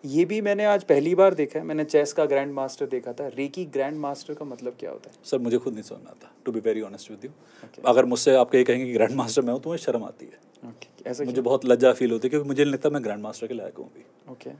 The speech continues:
Speaker 2: ग्रैंड मास्टर का मतलब होता है जिसने अपने आप के मास्टरी को कर लिया और मास्टरी से भी आगे पहुँच चुका हो।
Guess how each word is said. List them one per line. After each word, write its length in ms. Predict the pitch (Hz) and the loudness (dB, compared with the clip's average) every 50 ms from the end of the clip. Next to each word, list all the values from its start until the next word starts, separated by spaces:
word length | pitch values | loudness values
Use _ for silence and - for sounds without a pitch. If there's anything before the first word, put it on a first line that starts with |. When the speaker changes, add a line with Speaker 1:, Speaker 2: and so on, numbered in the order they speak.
| _ _ _ _ - | _ _ _ _ 2
Speaker 2:
ग्रैंड 220 | 135 139 147 156 | 6 6 6 6
मास्टर 240 | 165 170 160 - 185 | 4 2 2 2 0
का 60 | 170 | 0
मतलब 160 | 160 156 143 147 | 0 0 -2 -2
होता 140 | 143 165 | 0 0
है 40 | 165 | 0
जिसने 180 | 151 - 202 196 - - | 0 0 -6 -6 2 2
अपने 260 | - - - 165 170 | 2 2 2 -2 0
आप 140 | 165 151 156 | -2 -2 -2
के 140 | - 170 143 | -2 -4 -4
मास्टरी 460 | 120 113 117 117 113 - - 160 151 | -2 -2 -4 -4 -4 -4 -4 -4 -2
को 160 | 151 156 143 | -2 -2 -2
कर 120 | 143 131 | -2 -2
लिया 160 | 127 135 147 170 | -2 -2 -2 -2
और 120 | 165 - - 113 104 | -2 -4 -12 -16 -6
मास्टरी 340 | 107 117 123 - - - 180 | -4 -4 -4 -2 -2 -2 -2
से 120 | - - | -2 0
भी 80 | 160 165 | 0 0
आगे 180 | 120 107 107 107 | 0 -2 -4 -10
पहुँच 200 | - - 98 101 | -12 -14 -20 -18
चुका 220 | 110 101 _ - | -20 -20 _ -20
हो। 80 | - | -20